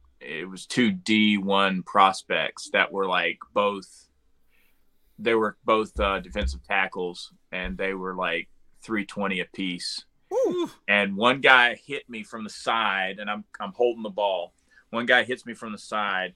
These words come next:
Speaker 1: turns me around. The other guy hits me like this, but the ball fell, and the ball fell up underneath.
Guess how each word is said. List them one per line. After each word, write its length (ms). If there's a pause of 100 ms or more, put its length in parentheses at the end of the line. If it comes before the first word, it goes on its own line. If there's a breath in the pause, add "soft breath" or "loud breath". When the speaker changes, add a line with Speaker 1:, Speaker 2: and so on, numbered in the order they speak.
(240)
Speaker 1:
turns 460
me 120
around. 400
The 100
other 140
guy 240
hits 360
me 80
like 280
this, 440 (340)
but 140
the 80
ball 380
fell, 540 (540 soft breath)
and 80
the 40
ball 220
fell 320
up 140
underneath. 640